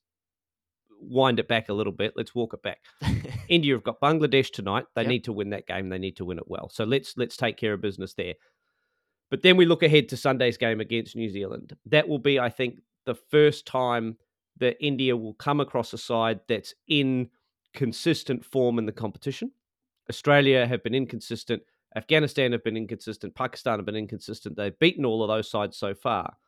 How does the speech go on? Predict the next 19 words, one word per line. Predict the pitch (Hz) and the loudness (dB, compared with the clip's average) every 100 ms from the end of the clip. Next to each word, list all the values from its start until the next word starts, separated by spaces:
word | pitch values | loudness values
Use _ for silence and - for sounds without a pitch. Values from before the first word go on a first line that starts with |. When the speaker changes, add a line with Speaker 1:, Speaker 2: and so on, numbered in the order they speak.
| _ _ _ _ _ _ _ _ | _ _ _ _ _ _ _ _
Speaker 1:
On | 147 160 | 0 2
Sunday, | 180 165 139 127 | 4 4 4 2
India | 165 165 147 131 | 4 4 6 4
will | 123 | 2
come | 117 143 | -2 -2
up | 127 | 0
against | 120 123 117 | -2 -4 -2
a | 117 | -4
consistently | - 113 - 147 - 127 120 | -4 -8 -6 -8 -8 -8 -6
good | 98 131 110 | 0 0 0
New | 117 | -2
Zealand | 107 113 110 110 | -2 -2 -2 -4
side | 113 113 101 | -2 -2 -2
that | 104 | -6
will | 104 | -8
put | - 135 - | -6 -6 -6
them | 113 | -6
under | 110 87 | -6 -6
pressure. | - 127 196 | -4 -2 -2